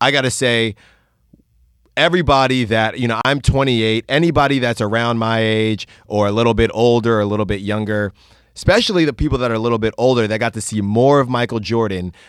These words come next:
I mean, the time that we're living in, I feel like is unprecedented. You have, you know, especially for the people like my dad's age, it's like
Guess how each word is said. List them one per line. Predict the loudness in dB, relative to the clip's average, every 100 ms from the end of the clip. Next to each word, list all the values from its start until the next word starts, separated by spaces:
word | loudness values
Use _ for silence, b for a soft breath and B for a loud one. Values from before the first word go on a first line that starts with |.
| B
I | 0
mean, | 2 0 0 -6
the | -6 -4
time | 0 0 2
that | 2
we're | 2
living | 0 0 0 -2
in, | -4 -4
I | -4
feel | -2 0
like | -2 -4
is | -8
unprecedented. | -6 -4 0 0 0 -6 -8 -10 -16 -20 _ -8
You | -2 2
have, | 2 2 -2 _ _ _ _ _ _ _ _ _ _
you | 0
know, | 0
especially | 0 -2 0 -2
for | -2 -2
the | 0
people | 0 -2 -2
like | -2
my | -2 -4
dad's | -2 -2 -2 -4
age, | -6 -8 -8
it's | -6 -2
like | -4